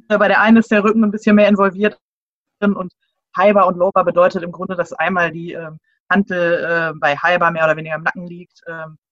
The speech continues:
bei, ähm, Low Bar, äh, dann, äh, auf den Schulterblättern, also ein bisschen weiter unten. Und da wäre meine Variante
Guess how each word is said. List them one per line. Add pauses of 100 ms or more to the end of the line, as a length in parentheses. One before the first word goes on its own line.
(460)
bei,
ähm,
Low
Bar,
äh,
dann,
äh,
auf
den
Schulterblättern,
also
ein
bisschen
weiter
unten.
Und
da
wäre
meine
Variante